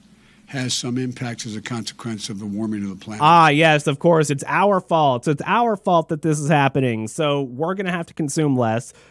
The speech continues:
Speaker 2: The government, people in power, and the elites will, they'll continue to abide by their current consumption patterns, and this will change nothing.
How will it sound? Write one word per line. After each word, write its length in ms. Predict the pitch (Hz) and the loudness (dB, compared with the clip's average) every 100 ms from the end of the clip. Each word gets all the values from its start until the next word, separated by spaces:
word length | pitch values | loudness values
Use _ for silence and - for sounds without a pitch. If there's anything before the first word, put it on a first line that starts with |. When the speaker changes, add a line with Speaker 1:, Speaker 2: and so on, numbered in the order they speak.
| _ | _
Speaker 2:
The 360 | 123 147 143 143 | 0 4 4 4
government, 600 | 139 151 180 165 165 120 | 4 2 4 2 0 0
people 280 | 147 156 170 | -2 0 -2
in 80 | 160 | 2
power, 400 | 160 151 147 147 | 2 4 2 2
and 240 | 139 135 | 2 4
the 80 | 139 | 4
elites 400 | 143 147 139 139 | 4 2 0 2
will, 380 | 135 135 131 117 | 4 6 4 0
they'll 460 | - 131 143 151 - | -14 2 4 4 0
continue 460 | - 131 123 143 147 | 0 0 4 2 4
to 360 | 147 143 143 135 _ _ _ | 4 4 2 -2 _ _ _
abide 340 | 135 131 135 147 | 2 4 4 4
by 200 | 135 139 | 2 4
their 140 | 143 | 2
current 340 | 131 139 139 | 2 2 2
consumption 500 | 165 139 127 117 120 | -2 0 0 0 0
patterns, 480 | 123 113 113 117 117 | 2 2 2 0 0
and 460 | 117 117 113 113 104 | 0 2 2 0 0
this 180 | 120 139 | -2 0
will 80 | |
change 320 | 127 139 139 139 | 0 0 0 0
nothing. 420 | 113 117 110 | -2 -2 -6